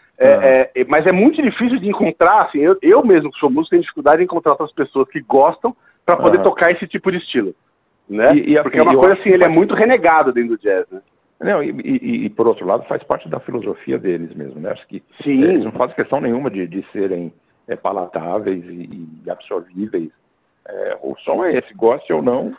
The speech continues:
Speaker 2: problema é de vocês. O som que a
Speaker 1: É,
Speaker 2: gente vai
Speaker 1: inc-,
Speaker 2: fazer
Speaker 1: o,
Speaker 2: é esse.
Speaker 1: o, o próprio, na, na época, inclusive, nos primeiros anos, nem se chamavam de, nem se chamava de free jazz. Esse movimento ficou conhecido como avant-garde, né? Tipo, que era,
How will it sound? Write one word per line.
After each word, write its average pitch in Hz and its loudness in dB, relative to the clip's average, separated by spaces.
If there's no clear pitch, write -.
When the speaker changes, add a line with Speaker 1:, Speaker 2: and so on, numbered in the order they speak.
Speaker 2:
problema 131 -4
é - -18
de - -20
vocês. - -6
O - -8
som 107 -6
que - -6
a 311 2
Speaker 1:
É, 240 4
Speaker 2:
gente 220 4
vai 202 0
Speaker 1:
inc-, - -18
Speaker 2:
fazer - -4
Speaker 1:
o, 190 4
Speaker 2:
é 185 6
esse. 170 2
Speaker 1:
o, 190 -4
o 190 -2
próprio, 190 4
na, 151 2
na 165 2
época, 214 4
inclusive, 185 0
nos 170 -2
primeiros 143 0
anos, 190 2
nem 208 2
se - -20
chamavam 156 2
de, 117 -8
nem 135 -2
se 143 -8
chamava 143 4
de 127 -4
free 123 -6
jazz. 113 4
Esse 127 -4
movimento 151 2
ficou 180 -12
conhecido 170 2
como 175 0
avant-garde, 139 2
né? 110 0
Tipo, 120 -8
que - -2
era, 123 2